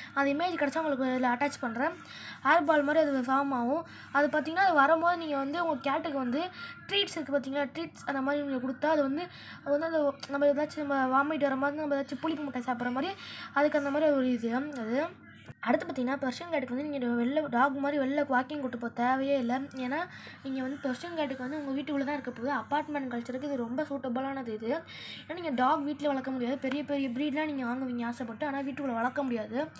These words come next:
அது ஏன்னா பார்த்தீங்கன்னா, நிறைய ஸ்பேஸ் வேணும். பெர்சியன் கேட் அப்படி இல்ல. நீங்க ஒரு குட்டியான ரூம் அதுக்கு கொடுத்தா போதும். ரூம் இல்ல, அதுக்கு ஒரு கேஜ்மெண்ட் மாதிரி பண்ணி வச்சா போதும் அதுக்கு கேஜ்ல. அது பாட்டு அங்க இருப்போம்.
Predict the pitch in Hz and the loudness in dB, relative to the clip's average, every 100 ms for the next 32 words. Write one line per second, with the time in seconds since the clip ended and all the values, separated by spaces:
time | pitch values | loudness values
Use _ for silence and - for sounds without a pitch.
0 | - - - - - 269 269 277 339 294 | -16 -12 -10 -10 -4 0 0 0 0 -2
1 | 269 320 320 254 294 294 - 294 330 269 | 0 -2 0 2 0 0 2 4 4 0
2 | 285 262 254 339 302 247 240 285 302 269 | -2 -2 -4 -2 0 2 2 0 0 -2
3 | 254 262 233 311 330 269 339 339 277 - | -2 -6 -2 2 2 2 0 0 -2 -4
4 | 247 294 277 254 294 - - - - - | -6 -2 0 0 -2 -8 -16 -16 -16 -2
5 | 330 381 320 339 311 285 320 - 302 302 | 0 2 6 6 6 2 0 0 2 2
6 | 302 269 247 269 277 262 262 254 277 240 | 2 0 0 -2 -4 -4 -4 -6 -6 -4
7 | 247 240 233 262 262 269 254 226 254 320 | -4 -4 -6 -8 -6 -4 -4 0 0 0
8 | - - - - 269 302 330 359 330 269 | -6 -16 -14 -4 0 2 4 4 4 0
9 | 269 262 294 | -2 -2 -4